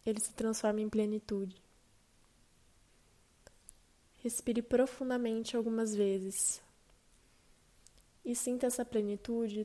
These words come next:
tomar conta de você. Quanto mais momentos do dia você tirar pra exercitar essa presença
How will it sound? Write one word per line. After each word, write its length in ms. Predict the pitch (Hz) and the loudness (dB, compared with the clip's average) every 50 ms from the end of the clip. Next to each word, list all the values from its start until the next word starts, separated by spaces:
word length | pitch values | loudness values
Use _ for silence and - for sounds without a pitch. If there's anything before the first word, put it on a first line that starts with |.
| - - | -4 -4
tomar 320 | - 240 233 233 233 247 | -2 -2 0 0 0 -2
conta 420 | 240 - - 214 208 208 208 - 208 | -2 -2 0 0 0 0 -2 -2 -4
de 120 | 196 202 | -4 -2
você. 420 | 208 208 202 - - - 185 202 196 - - _ _ _ _ - _ _ _ _ _ _ _ _ _ _ _ _ _ _ _ _ _ _ _ _ _ _ _ _ _ _ _ - _ - - - _ _ _ - - _ _ - - _ _ _ _ - - _ _ _ | -2 -2 0 0 -2 -2 -4 -6 -8 -12 -18 _ _ _ _ -20 _ _ _ _ _ _ _ _ _ _ _ _ _ _ _ _ _ _ _ _ _ _ _ _ _ _ _ -20 _ -20 -20 -20 _ _ _ -20 -20 _ _ -20 -20 _ _ _ _ -20 -20 _ _ _
Quanto 320 | - - 214 208 - - 214 | -6 -4 -4 -4 -4 -4 -2
mais 320 | 214 214 214 233 254 254 | 0 2 2 2 2 2
momentos 420 | 254 254 240 240 233 233 - - | 2 0 2 0 0 -2 -4 -6
do 120 | 220 214 208 | -6 -4 -4
dia 360 | 190 196 208 196 196 190 190 | -4 -4 -2 -2 0 0 -2
você 260 | 180 190 196 - 208 | -2 -4 -4 -4 -4
tirar 340 | - - - - 202 202 202 | -6 -6 -6 -4 -4 -4 -4
pra 140 | - - 202 | -2 -2 -2
exercitar 540 | 196 196 202 196 - - - - 220 208 226 | 0 0 -2 -2 -2 -6 -4 -4 -2 -2 0
essa 220 | 226 220 - 208 | 0 -2 -2 -4
presença 760 | - - - 196 185 202 202 202 208 220 214 - - 196 190 | -4 -4 -4 -2 -2 -2 -4 -4 -4 -4 -6 -6 -6 -8 -10